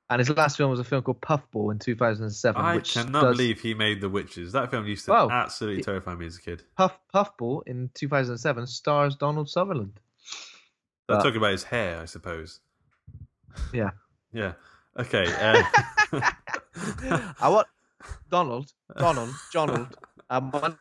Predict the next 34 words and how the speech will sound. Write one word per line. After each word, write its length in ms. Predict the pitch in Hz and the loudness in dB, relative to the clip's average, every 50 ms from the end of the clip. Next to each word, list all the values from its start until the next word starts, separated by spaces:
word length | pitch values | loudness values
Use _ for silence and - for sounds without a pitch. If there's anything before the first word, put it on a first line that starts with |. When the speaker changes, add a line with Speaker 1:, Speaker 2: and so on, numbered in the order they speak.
| _ _ - | _ _ 2
Speaker 1:
know 120 | 190 196 | 2 4
we 100 | 185 175 | 4 4
haven't 220 | 165 160 143 143 135 | 2 2 0 -2 -2
made 160 | 135 131 127 | 0 -2 -2
a 40 | 117 | -2
film 240 | 113 - 135 123 110 | -4 -4 -4 -4 -6
together 320 | - - 110 107 107 117 | -8 -10 -8 -8 -8 -8
since 260 | 113 - 120 110 - | -10 -10 -14 -12 -8
nineteen 320 | - 113 110 107 - 110 104 | -8 -6 -6 -6 -8 -10 -10
seventy-three, 520 | - 107 98 101 - 98 - - 98 98 | -8 -8 -8 -8 -10 -16 -12 -10 -8 -6
but 100 | 98 120 | -6 -4
I'd 80 | 127 135 | -4 -2
like 160 | 160 165 - | -4 -4 -4
to 80 | - | -4
make 260 | 160 160 156 151 - - | -4 -4 -4 -4 -8 -10
a 40 | 147 - _ - | -14 -14 _ -10
film 240 | - 131 123 117 | -8 -6 -6 -6
about 300 | 117 104 117 117 117 117 - _ _ - | -4 0 0 0 0 -2 -6 _ _ -4
your 260 | 127 123 120 110 110 - _ _ _ - | -2 -2 -2 -2 -4 -8 _ _ _ -14
hair. 160 | 95 90 - _ _ _ _ - | -14 -14 -14 _ _ _ _ 0
Well, 140 | 127 131 | 2 2
it's 200 | 131 117 107 - | 2 2 0 0
not 200 | 151 160 151 - - | -2 -2 -2 -2 -2
quite 240 | - - 156 147 135 | 2 4 4 6 4
as 100 | 127 123 | 4 2
majestic 460 | 123 139 135 120 151 147 143 - - | 2 0 2 2 2 2 2 0 -4
as 100 | 131 107 | -4 -2
it 60 | 113 | 0
was 180 | 123 135 135 120 | 2 2 2 2
in 60 | 110 107 | 0 -2
nineteen 240 | 107 107 101 113 | -4 -4 -6 -4
seventy-three. 420 | 104 - 107 104 101 95 - 104 113 113 - - _ _ | -4 -4 -4 -4 -6 -8 -8 -8 -8 -8 -12 -20 _ _
Well, 220 | - 139 147 156 - - | 0 0 0 0 -2 -2
let's 240 | 156 180 185 - | -2 -2 -2 -2